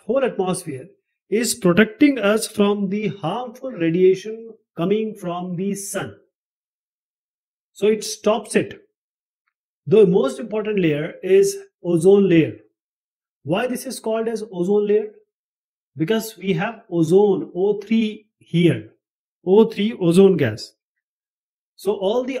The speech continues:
ultraviolet rays, different, uh, sharpness, intensity, amplitude, wavelength, so it stops or it absorbs. You see, all the creams we have today has a S P F number.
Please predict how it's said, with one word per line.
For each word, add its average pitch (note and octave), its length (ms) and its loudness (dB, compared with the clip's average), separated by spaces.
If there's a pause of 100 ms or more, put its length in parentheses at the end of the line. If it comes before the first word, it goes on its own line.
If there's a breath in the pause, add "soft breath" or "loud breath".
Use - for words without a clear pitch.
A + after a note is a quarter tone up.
ultraviolet A3+ 800 0
rays, D#3 720 0 (180)
different, F#3+ 460 -2
uh, E3+ 280 -2 (100)
sharpness, F3+ 720 -6
intensity, D#3+ 800 -2
amplitude, F#3+ 600 -2
wavelength, F#3 460 -2 (540)
so - 100 2
it G#3 140 2
stops - 680 -4 (120)
or F#3 140 -2
it G#3+ 100 2
absorbs. D3 840 -6 (760)
You E3 120 0
see, A3+ 160 -4
all G#3 180 -2
the G3+ 100 0
creams G#3 460 -4
we F#3+ 160 -4
have D3+ 220 -4
today C3+ 360 -6
has E3 280 -6
a G3 120 -8
S F#3+ 200 -8
P G3 160 0
F G3 160 -2
number. D#3 480 -4